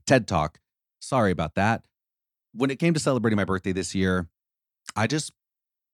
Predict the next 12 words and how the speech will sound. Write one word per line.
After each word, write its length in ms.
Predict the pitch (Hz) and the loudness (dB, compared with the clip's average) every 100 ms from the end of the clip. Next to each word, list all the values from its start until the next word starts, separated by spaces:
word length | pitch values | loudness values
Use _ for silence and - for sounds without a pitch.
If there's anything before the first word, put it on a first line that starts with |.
| _ _ - 87 | _ _ -12 0
didn't 280 | 127 - | 2 2
feel 220 | - 123 120 | 0 0 0
like 200 | 107 - | -2 -2
putting 260 | 110 110 | 0 2
in 80 | 104 | 2
the 140 | 104 | 0
effort 400 | - 98 - 95 - | -2 -6 -2 -4 -2
and 140 | 92 | -2
doing 240 | 98 95 92 | 2 2 2
a 60 | |
big 220 | 82 87 - | -2 -8 -6
party 500 | - 101 95 82 | -2 0 0 -2